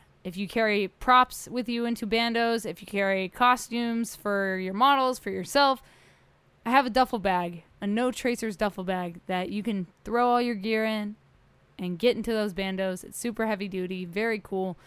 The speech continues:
It says "Leave no trace" on the top and bottom, and I carry it all the time with me now. I'm super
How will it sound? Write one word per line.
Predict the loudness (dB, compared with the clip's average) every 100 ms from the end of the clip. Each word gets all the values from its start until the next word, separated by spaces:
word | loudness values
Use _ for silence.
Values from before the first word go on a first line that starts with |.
| -20 _
It | -6
says | -4 -2
"Leave | -2 -2 0
no | -2
trace" | -2 -2 0 0
on | -2
the | -2
top | 0 0 2
and | 0
bottom, | 0 0 -2 -4
and | -6 -6 -4 -6 -8 -6
I | -4 -4
carry | -2 -2 -2
it | -4 -8 _ _ _ _ _
all | -2
the | -2 -4
time | -8 -10
with | -12 -12
me | -10
now. | -10 -10
I'm | -10 -10
super | -6 -6 -2 -2 -4